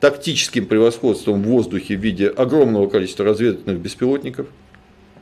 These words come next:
что у нее прекрасно работает артиллерия, просто прекрасно работает.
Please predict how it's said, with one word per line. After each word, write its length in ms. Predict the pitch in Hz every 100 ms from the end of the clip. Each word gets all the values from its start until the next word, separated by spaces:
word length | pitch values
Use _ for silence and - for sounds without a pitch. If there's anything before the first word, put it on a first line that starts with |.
| - -
что 200 | - 165
у 120 | 160
нее 220 | 160 165
прекрасно 840 | 147 165 165 170 156 139 110 - 95
работает 520 | 101 98 101 95 82
артиллерия, 520 | 82 - 92 104 110
просто 400 | 95 120 117 -
прекрасно 640 | 85 90 - 85 78 - 85
работает. 440 | 87 87 - -